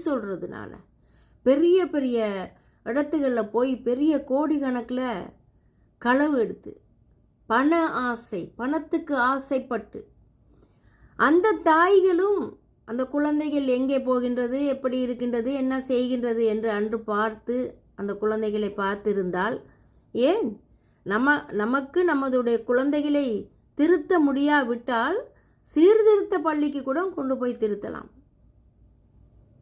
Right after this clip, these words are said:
குழந்தைகள் பராமரிப்புக்கு கொண்டு போய் எங்களுடைய குழந்தைகளை திருத்த முடியும். இந்த மாதிரி தான்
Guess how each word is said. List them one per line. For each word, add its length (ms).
குழந்தைகள் 560
பராமரிப்புக்கு 1080
கொண்டு 260
போய் 220
எங்களுடைய 440
குழந்தைகளை 680
திருத்த 360
முடியும். 420
இந்த 220
மாதிரி 380
தான் 360